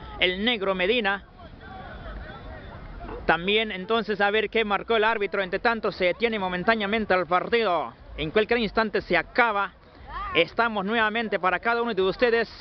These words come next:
a todos los que nos miran a través de youtube punto com. Pues este es el fútbol de la Liga Mundo Latino en el Southwest Detroit.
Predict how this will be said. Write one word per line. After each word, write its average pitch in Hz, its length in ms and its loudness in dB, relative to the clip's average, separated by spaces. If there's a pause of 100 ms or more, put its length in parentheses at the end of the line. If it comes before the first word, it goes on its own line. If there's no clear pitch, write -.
(360)
a - 140 4
todos 285 200 2
los 202 160 -2
que 202 80 -2
nos 185 300 -4
miran 208 480 2
a 180 100 0
través 214 300 2
de 196 100 2
youtube 233 340 0
punto 220 300 0
com. 285 240 2 (500)
Pues - 300 2
este 214 560 2
es 196 160 -4
el 185 140 0
fútbol 226 560 2
de 190 80 2
la 190 80 0
Liga 208 320 2
Mundo 220 320 0
Latino 220 360 2
en 185 120 -2
el 180 80 2
Southwest 247 400 2
Detroit. 165 760 0